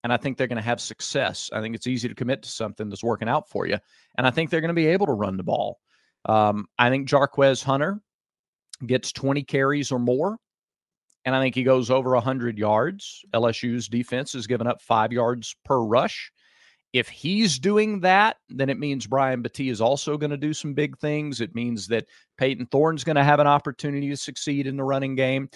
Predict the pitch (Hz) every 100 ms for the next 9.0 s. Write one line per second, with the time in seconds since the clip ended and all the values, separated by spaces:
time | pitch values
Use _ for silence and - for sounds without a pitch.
0 | - - - 107 135 135 143 147 143 127
1 | 131 131 131 113 113 101 139 151 - 147
2 | 139 139 - 113 110 107 107 104 107 -
3 | - - 110 117 - 135 - 135 - 139
4 | 113 139 127 127 127 127 120 _ _ 123
5 | 120 131 131 147 - 151 160 - - -
6 | _ _ - 110 110 104 - _ _ _
7 | _ _ 113 104 135 - 143 135 151 -
8 | 90 - _ - 107 104 101 98 107 92